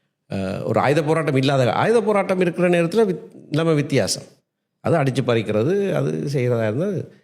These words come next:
ஆனால் ஆயுத போராட்டம் இல்லாத நேரத்துல பேச்சுவார்த்தை மூலமாக சர்வதேச அழுத்தத்தோட நாங்க ஒரு தீர்வு அடைகிறதா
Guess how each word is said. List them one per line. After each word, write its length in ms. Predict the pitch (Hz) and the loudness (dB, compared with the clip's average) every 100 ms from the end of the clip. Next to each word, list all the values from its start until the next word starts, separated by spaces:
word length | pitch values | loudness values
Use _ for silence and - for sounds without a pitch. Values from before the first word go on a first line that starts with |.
| _ _ - | _ _ -4
ஆனால் 300 | 139 185 160 - - _ _ _ _ | -2 0 -2 -6 -14 _ _ _ _
ஆயுத 200 | - 156 | 0 0
போராட்டம் 320 | 202 214 202 202 | 2 2 2 2
இல்லாத 220 | 196 196 | 2 2
நேரத்துல 400 | 196 196 196 202 196 - - | 2 2 2 0 0 -6 0
பேச்சுவார்த்தை 500 | 170 180 196 190 185 | 2 4 2 2 2
மூலமாக 560 | 185 185 180 175 175 175 - - _ _ | 2 2 2 2 2 0 -6 -20 _ _
சர்வதேச 520 | - 147 175 175 156 165 160 156 151 139 | -4 0 2 2 4 2 4 4 2 0
அழுத்தத்தோட 760 | - 139 156 156 165 160 160 131 | 0 0 0 0 0 2 0 0
நாங்க 240 | 139 139 143 | -2 2 2
ஒரு 100 | 135 | 2
தீர்வு 280 | 147 135 | 0 2
அடைகிறதா 440 | 123 120 117 113 | 2 2 4 4